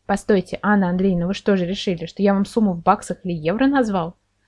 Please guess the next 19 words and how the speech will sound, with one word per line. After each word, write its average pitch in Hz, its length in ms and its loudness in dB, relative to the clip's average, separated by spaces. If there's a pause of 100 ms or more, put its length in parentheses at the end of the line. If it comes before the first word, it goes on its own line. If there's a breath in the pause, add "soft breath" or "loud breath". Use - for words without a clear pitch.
То-то, 269 300 4
я 247 120 8
смотрю, 240 320 0
у 214 40 4
вас 208 120 -2
выражение 208 440 2
лица 214 360 0
изменилось. 170 580 -4 (220)
В 170 140 -4
рублях. 202 580 2 (340)
За 190 120 0
первое 233 300 4
судебное 214 480 0
заседание 208 560 -2
я 208 140 0
беру 190 180 -2
пятнадцать 214 580 -6
тысяч - 380 -6
рублей. 196 420 -2